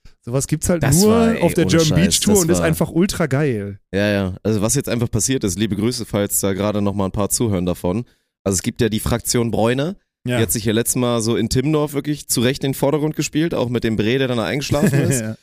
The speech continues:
Speaker 2: Und die waren jetzt auch schon in, in Bremen am Start und jetzt auch in Hamburg nochmal. Und ich habe das Gefühl, das ist jetzt wirklich so eine Eigendynamik, dass die Leute dann sagen, „Oh geil, Fraktion Bräune, setz mich jetzt auch zu.“
Speaker 1: Ja.
Speaker 2: Und die werden jetzt immer mehr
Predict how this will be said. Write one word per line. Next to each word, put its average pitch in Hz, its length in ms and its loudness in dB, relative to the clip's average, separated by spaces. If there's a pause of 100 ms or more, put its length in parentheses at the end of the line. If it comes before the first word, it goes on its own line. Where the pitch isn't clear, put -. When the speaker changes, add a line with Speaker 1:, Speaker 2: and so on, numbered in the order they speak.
(180)
Speaker 2:
Und 101 80 -8
die 110 120 0
waren 127 160 0
jetzt 131 180 -2
auch 127 140 -2
schon 127 300 -2
in, 110 240 -2
in 92 120 -4
Bremen 117 300 -2
am 151 100 -6
Start 143 320 -2
und 143 80 -6
jetzt 123 180 -4
auch 107 160 -6
in 101 120 -4
Hamburg 147 260 -2
nochmal. 151 380 -2 (340)
Und 98 80 -4
ich 98 60 0
habe 117 100 -2
das 127 140 0
Gefühl, 147 260 -2
das 135 120 -2
ist - 20 -6
jetzt 120 160 -4
wirklich 139 160 -2
so 147 60 -2
eine 117 80 -2
Eigendynamik, 110 520 0
dass - 140 -6
die 107 80 -4
Leute 113 160 0
dann 110 100 -2
sagen, 117 260 -4
„Oh 143 220 -4
geil, 143 220 -2
Fraktion 127 320 -4
Bräune, 127 240 0
setz 120 240 -2
mich 117 100 -6
jetzt 117 160 -4
auch 135 160 0
zu.“ 120 300 -6 (100)
Speaker 1:
Ja. 127 140 -2
Speaker 2:
Und 117 160 -6
die 110 80 0
werden 127 180 2
jetzt 127 140 -2
immer 117 180 -2
mehr 131 400 -2